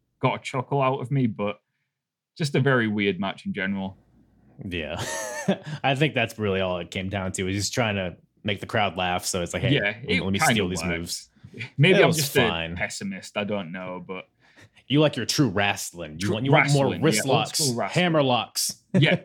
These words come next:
Speaker 1: I'll N W A, A W A, all
Speaker 2: Yes.
Speaker 1: that kind of stuff. That's me.
Speaker 2: Absolutely. <laughs> Oh, man. But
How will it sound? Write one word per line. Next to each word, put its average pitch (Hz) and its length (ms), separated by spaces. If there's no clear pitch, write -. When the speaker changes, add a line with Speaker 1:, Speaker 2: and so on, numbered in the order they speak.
Speaker 1:
I'll - 220
N 165 180
W 151 360
A, 139 420
A 131 160
W 131 340
A, 123 160
all 117 180
Speaker 2:
Yes. 123 320
Speaker 1:
that 127 60
kind 117 140
of 117 60
stuff. 117 360
That's - 260
me. 85 280
Speaker 2:
Absolutely. 90 720
<laughs> - 400
Oh, 110 440
man. 101 320
But - 460